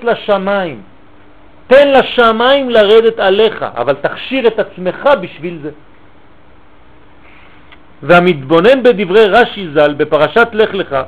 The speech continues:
על הפסוק, "ויעל אלוהים מעל אברהם", ימצא עונג רב. למה?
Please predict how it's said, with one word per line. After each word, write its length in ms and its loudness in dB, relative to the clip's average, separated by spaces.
על 140 4
הפסוק, 600 -2
"ויעל 520 4
אלוהים 560 2
מעל 300 2
אברהם", 500 2
ימצא 420 2
עונג 360 2
רב. 280 4
למה? 340 0